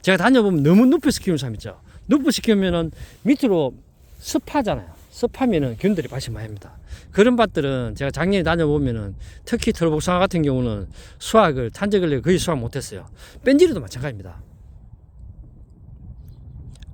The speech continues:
이제 기후가 바뀌기 때문에 그 통풍이 잘 되도록 해야 됩니다. 그래서 이 각도 부분이 아주 중요합니다. 이 팔 미터 같은 경우는 한 오십 도 되면 좋고요.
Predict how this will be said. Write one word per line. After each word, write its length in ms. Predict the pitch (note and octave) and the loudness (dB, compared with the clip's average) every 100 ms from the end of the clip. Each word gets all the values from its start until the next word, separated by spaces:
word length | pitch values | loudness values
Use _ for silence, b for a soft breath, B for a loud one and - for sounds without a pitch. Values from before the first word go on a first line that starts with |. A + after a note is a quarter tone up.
| - - - - - - B B B - - - - - | -16 -18 -18 -20 -20 -20 B B B -18 -18 -18 -16 -10
이제 100 | C#3 | -6
기후가 320 | G#3 B3 F#3+ | -2 0 0
바뀌기 340 | C#3 A3 A#3 | -2 -2 0
때문에 680 | D3+ C#3+ C#3 B2+ A2+ G#2+ F#2+ G2 B B B B B - | 0 -2 -2 -2 -4 -6 -10 -14 B B B B B -18
그 440 | - G#2+ G#2+ G#2+ G#2+ | -12 -10 -8 -8 -10
통풍이 440 | - E3+ E3 B3+ F#3+ | -4 -4 2 4 4
잘 200 | - A2+ | 2 0
되도록 320 | D3+ G3 A#2 | 2 2 2
해야 100 | G#2+ | -4
됩니다. 400 | F#2 F2+ F2+ E2 - - - - - - - - | -10 -16 -16 -20 -20 -20 -20 -18 -18 -18 -18 -12
그래서 480 | - F#3 G3 G#3 G3+ B B - | 2 2 4 2 0 B B -8
이 80 | C#3+ | -4
각도 340 | F3+ F#3+ A3 | -2 2 2
부분이 200 | E3+ D3+ | 2 -4
아주 180 | A#2 E3 | -4 -6
중요합니다. 460 | C3 A2 G#2 G2+ - - - - - | -6 -8 -10 -16 -18 -20 -20 -20 -6
이 80 | D3+ | -6
팔 220 | - C4 | -2 0
미터 200 | C#4+ B3 | 2 0
같은 300 | F#3+ C#3 D3+ | -2 -4 -4
경우는 180 | C#3+ C3 | -4 -4
한 60 | B2+ | -4
오십 280 | C#3 F#3 - | -4 -6 -4
도 100 | C3+ | -2
되면 180 | B2 | -2
좋고요. 440 | A2+ G#2+ A#2+ G2 | -6 -8 -8 -8